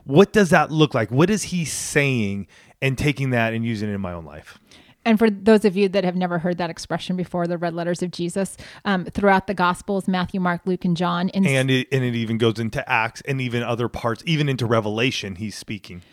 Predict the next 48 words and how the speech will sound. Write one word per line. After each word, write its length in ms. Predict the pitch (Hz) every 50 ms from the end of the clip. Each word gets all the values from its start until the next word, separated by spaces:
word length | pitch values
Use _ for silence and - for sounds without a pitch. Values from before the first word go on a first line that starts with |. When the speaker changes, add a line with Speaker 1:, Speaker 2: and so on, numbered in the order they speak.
| _ -
Speaker 2:
So 500 | - - - - 220 214 208 202 175 - - _ _ -
what 480 | 247 220 214 208 214 226 208 196 - _ _ _ -
some 480 | 233 - - - - - 233 214 208 208
translations 840 | - - 220 202 202 185 - 202 190 190 - - 202 196 190 185 196
will 160 | 190 190 185
do, 240 | 165 185 185 185 185
and 280 | 175 - - 185 185
even 240 | 185 185 180 180 185
some 220 | - - 190 180 180
publishers 540 | - - - 202 190 196 175 - 202 185 170
of 140 | 196 175
the 80 | 185 175
Bible 340 | 185 185 180 175 190 190 185
will 140 | 190 185 170
do, 180 | 180 190 185 - - - - - -
is 120 | 214 185
actually 360 | 202 190 185 - - 208 190
take 520 | 180 - - - 220 202 196 - - - - _
whatever 320 | - 190 196 196 190 180 185
Jesus 360 | 160 - 196 175 - 190 -
says 260 | - 190 185 185 160
and 160 | - 185 170
put 160 | - 214 185 -
those, 320 | 185 180 180 170 - - _ - 185 -
put 140 | 202 196 - _ _ _ -
those, 540 | 190 170 - 196 175 175 175 175 - - - -
um, 240 | 175 160 151 147 -
Speaker 1:
In 100 | - -
Speaker 2:
statements 420 | - - 220 220 220 196 185 -
Speaker 1:
red. 60 | - 208
Speaker 2:
in 140 | 190 180
red. 320 | 175 185 175 170 185 190 190
And 120 | 175 175 170
so 60 | 180
that's 140 | 175 170 165
Speaker 1:
Mm-hmm. 60 | -
Speaker 2:
why 40 | 170
they 60 | 160 165
call 140 | - 170
it 60 | - -
the 60 | 165
red 160 | 160 151 -
letters 240 | 160 147 165 - -
of 60 | 156
Jesus, 280 | - 156 - - 165 -
just 200 | - 165 - -
to 60 | - 196
give 180 | 165 156 156